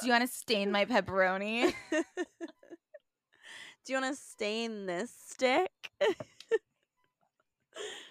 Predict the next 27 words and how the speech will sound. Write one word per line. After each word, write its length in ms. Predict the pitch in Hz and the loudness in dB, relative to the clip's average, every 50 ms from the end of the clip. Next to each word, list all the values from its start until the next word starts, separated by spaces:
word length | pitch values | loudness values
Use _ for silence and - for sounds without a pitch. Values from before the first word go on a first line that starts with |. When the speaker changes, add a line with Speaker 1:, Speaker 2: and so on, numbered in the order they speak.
| - _ _ | -20 _ _
Speaker 2:
Disgusting. 720 | - 220 220 - - 196 170 185 - - 175 170 165 180 233 - - - - - - - _ _ | -6 -6 -6 -2 -2 -2 -2 -2 -4 -4 -2 -2 -2 -2 -4 -12 -14 -14 -14 -14 -16 -18 _ _
Well, 400 | 269 302 302 285 277 269 269 - - _ | 12 12 12 12 12 12 10 8 6 _
um, 500 | - 277 277 277 277 277 269 269 285 311 - - _ _ _ _ _ _ _ - - - _ _ | 12 12 12 12 12 12 10 6 2 -2 -2 -6 _ _ _ _ _ _ _ -20 -20 -20 _ _
I, 160 | - 330 320 - - - _ - | 10 10 10 10 0 -2 _ 4
it's 180 | 403 349 - | 4 4 6
like 200 | 427 427 427 - - | 6 6 6 6 2
they 260 | 269 - - 330 339 | 2 4 4 6 6
Speaker 1:
<laughs> 0 | |
Speaker 2:
literally 360 | 349 311 339 339 415 480 427 311 | 4 2 2 6 6 6 6 6
just 300 | - 262 254 277 277 - | 8 8 8 8 8 4
met. 300 | 233 226 214 208 175 - | 2 6 6 6 6 6
Like, 140 | 202 220 226 | 4 4 4
why 240 | 220 208 233 233 240 | 6 8 10 10 10
would 160 | 269 320 320 | 10 6 4
you 100 | 349 370 | 4 2
trust 600 | 381 - - - - 240 220 220 240 247 - - - _ - - - - _ _ | 2 2 -8 0 6 8 8 8 8 4 0 -12 -18 _ -20 -20 -20 -20 _ _
a 140 | 247 254 | 2 2
random 420 | 247 214 214 226 226 240 277 302 285 | 2 4 4 4 6 6 4 4 4
man 260 | 262 220 214 202 202 | 4 4 4 4 2
that 120 | 214 - - | 0 -4 -4
you 140 | 226 240 220 | -4 -6 -6
just 520 | 190 - - 208 196 214 277 - - - | -6 -2 4 6 8 8 6 4 -2 -4
met 360 | 226 214 185 170 160 143 - _ - - - _ _ | 0 2 2 2 2 0 -2 _ -20 -20 -20 _ _
to 200 | - 339 349 349 | 4 6 6 6
come 340 | 294 - - - 220 226 254 | 4 0 0 4 4 4 4
into 220 | 294 320 349 359 | 4 2 4 6
your 240 | 403 392 427 494 508 | 8 10 10 10 10